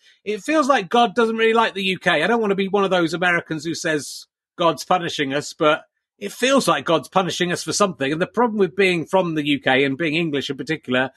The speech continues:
is it's very difficult to pin down what that thing might be. It could be anything, couldn't it? It could be a myriad of things. Maybe it's just everything.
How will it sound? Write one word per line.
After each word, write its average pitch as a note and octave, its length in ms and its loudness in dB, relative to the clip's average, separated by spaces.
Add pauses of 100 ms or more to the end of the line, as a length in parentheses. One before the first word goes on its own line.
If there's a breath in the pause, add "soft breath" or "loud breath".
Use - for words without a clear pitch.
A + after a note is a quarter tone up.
(220 loud breath)
is E3+ 100 -4
it's G#3 200 -2
very A#3 280 -2
difficult E3+ 440 -2
to D#3 80 -2
pin E3+ 340 -2
down C#3 500 0 (760)
what D3 280 0
that C3+ 240 -2
thing B2+ 440 0
might B2+ 320 -4
be. A#2+ 280 -6
It D3+ 140 -10
could G3+ 160 2
be A3+ 120 2
anything, C#3+ 340 0
couldn't C#3 220 -6
it? - 80 -8
It D#3 120 -10
could F#3+ 120 2
be G3 120 2
a F3+ 80 2
myriad F3+ 440 2
of C#3 80 -4
things. D3 260 -4
Maybe G#3 280 2
it's - 80 -2
just F#3+ 180 -4
everything. C#3+ 600 -2